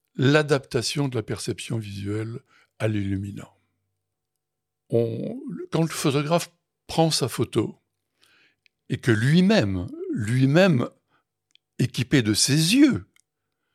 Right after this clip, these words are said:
baigne dans un environnement éclairé par un illuminant, solaire par exemple,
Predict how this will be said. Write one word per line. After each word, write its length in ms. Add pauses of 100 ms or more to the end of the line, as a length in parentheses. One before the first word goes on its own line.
(680)
baigne 440
dans 260
un 140
environnement 880 (1000)
éclairé 560
par 280
un 140
illuminant, 800 (1200)
solaire 500
par 200
exemple, 420